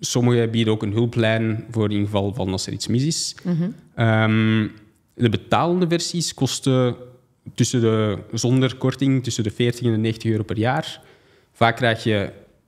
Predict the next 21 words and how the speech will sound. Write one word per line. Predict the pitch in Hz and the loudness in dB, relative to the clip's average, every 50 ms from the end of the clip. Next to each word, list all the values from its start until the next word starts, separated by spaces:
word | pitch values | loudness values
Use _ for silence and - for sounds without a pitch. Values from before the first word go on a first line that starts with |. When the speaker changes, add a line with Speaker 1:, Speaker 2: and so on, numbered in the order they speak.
| _ _ - | _ _ -20
Speaker 1:
veel | - - 101 113 151 151 | -4 0 2 2 2 2
korting | 147 - 160 147 - 147 139 | 2 0 -2 0 2 0 0
het | 127 - | 2 0
eerste | 143 147 - - - 139 | 0 0 -2 -2 -4 -2
jaar, | 139 139 143 151 - - - - - - - | 0 0 0 0 -2 -6 -12 -14 -18 -16 -8
maar | - 120 113 120 127 127 127 - | -2 0 2 4 4 2 0 0
automatisch | - 127 113 127 117 117 117 110 - 104 | -2 -4 -2 0 0 0 0 0 -2 -2
er | 107 101 | -2 0
nieuwe | 110 117 120 117 | 0 0 0 0
staan | 113 - - 95 - | -2 -2 -4 -4 -2
aan, | 110 117 123 127 123 | -2 0 0 0 0
dus | 117 110 | 0 0
daar | 110 104 | -2 -2
moet | 104 104 | 0 -2
je | - | -2
echt | 113 - - | -2 -2 -2
wel | 117 104 | 0 0
mee | 107 98 92 - | 0 0 0 -2
opletten. | 117 120 - 143 143 - 139 135 135 - - - _ _ _ _ _ _ _ _ _ _ _ - | -4 -2 -2 -2 -2 -2 -2 -4 -6 -8 -14 -20 _ _ _ _ _ _ _ _ _ _ _ -4
En, | - 107 104 101 | 0 2 2 2
eh, | 101 101 98 98 98 98 98 | 2 2 2 0 0 0 0